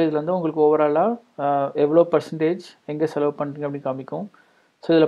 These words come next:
பாத்தீங்கன்னா grand டோட்டலோட வேல்யூ வந்துட்டு ஒரு இதுவா காமிக்குது. So அதுக்கு நம்ம என்ன பண்ணலாம் அப்படின்னா pivot table போயிட்டு இங்க வந்து, ஆ,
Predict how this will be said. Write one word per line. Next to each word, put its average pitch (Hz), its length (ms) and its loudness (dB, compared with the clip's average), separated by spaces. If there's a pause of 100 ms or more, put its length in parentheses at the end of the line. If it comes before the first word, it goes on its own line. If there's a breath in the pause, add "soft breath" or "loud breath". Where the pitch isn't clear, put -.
பாத்தீங்கன்னா 175 360 8
grand 165 360 2
டோட்டலோட 165 500 0
வேல்யூ 143 200 -4 (120)
வந்துட்டு 147 320 -4
ஒரு 151 140 -2
இதுவா 147 200 0
காமிக்குது. 139 580 -6
So 180 220 -2
அதுக்கு 143 180 -4
நம்ம 139 160 -6
என்ன 147 100 -4
பண்ணலாம் 147 380 -6
அப்படின்னா 135 260 -8 (180)
pivot 151 300 -2
table 147 200 -2
போயிட்டு 143 420 -4 (1080)
இங்க 147 200 -4
வந்து, 139 320 -6 (480)
ஆ, 139 60 -8